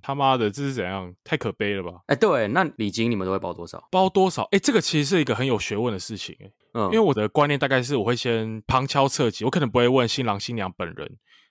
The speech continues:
Speaker 1: 我可能会先问说：“哎，那一桌可能一桌多少钱？”
Speaker 2: 哦。
Speaker 1: 哦，可能这桌大概是，呃，两万，两万多，那我就除以十再多一点，就不要让他亏钱这样。
Speaker 2: 嗯。
Speaker 1: 可是我最近有认识一个年纪比较大的一个长辈，那他跟我说他的观念就是：“哎，我以前也是跟你一样。”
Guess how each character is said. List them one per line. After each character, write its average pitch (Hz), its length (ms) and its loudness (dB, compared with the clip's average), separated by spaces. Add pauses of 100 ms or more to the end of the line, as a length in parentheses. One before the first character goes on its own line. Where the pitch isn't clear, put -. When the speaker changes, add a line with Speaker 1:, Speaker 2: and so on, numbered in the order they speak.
Speaker 1:
我 123 80 0
可 120 100 0
能 110 80 4
会 139 60 4
先 135 140 0
问 123 140 2
说 120 160 -2
：“哎， 135 60 6
那 151 160 4
一 147 60 4
桌 127 240 4
可 110 120 -6
能 101 80 -4
一 123 80 -2
桌 113 220 0
多 110 140 0
少 92 180 -6
钱？” - 180 -10 (200)
Speaker 2:
哦。 98 340 0
Speaker 1:
哦， 104 80 -2
可 - 80 -4
能 131 100 2
这 165 120 0
桌 156 320 4
大 151 100 0
概 143 100 4
是， - 220 -8
呃， 104 160 0
两 101 160 -2
万， 135 100 2 (300)
两 110 120 2
万 147 140 4
多， 117 380 4
那 135 100 4
我 117 80 4
就 123 80 2
除 120 280 0
以 104 40 0
十 - 220 -6
再 113 140 0
多 98 260 -4
一 101 60 -8
点， 110 180 -14
就 - 80 -6
不 123 100 -4
要 113 80 4
让 113 120 4
他 113 60 0
亏 110 220 -4
钱 95 280 -8
这 98 100 -12
样。 - 100 -12 (300)
Speaker 2:
嗯。 104 260 0 (220)
Speaker 1:
可 - 80 -6
是 196 100 2
我 220 140 6
最 208 160 2
近 - 100 0
有 139 120 6
认 156 120 4
识 151 160 0
一 139 140 4
个 117 160 2
年 107 180 -2
纪 139 140 -2
比 101 140 -6
较 110 100 0
大 110 240 0
的 95 100 -4
一 101 140 -6
个 90 120 -8
长 - 360 -10
辈， 87 180 -6 (140)
那 143 160 0
他 143 300 4
跟 147 120 2
我 117 100 2
说 110 140 -4
他 127 80 2
的 117 100 -2
观 117 200 0
念 117 100 -2
就 107 140 -4
是： 101 280 -8
“哎， 107 220 -6
我 127 160 2
以 147 60 2
前 110 140 -6
也 95 40 -6
是 95 120 -10
跟 107 180 -4
你 87 120 -10
一 - 20 -12
样。” 85 200 -10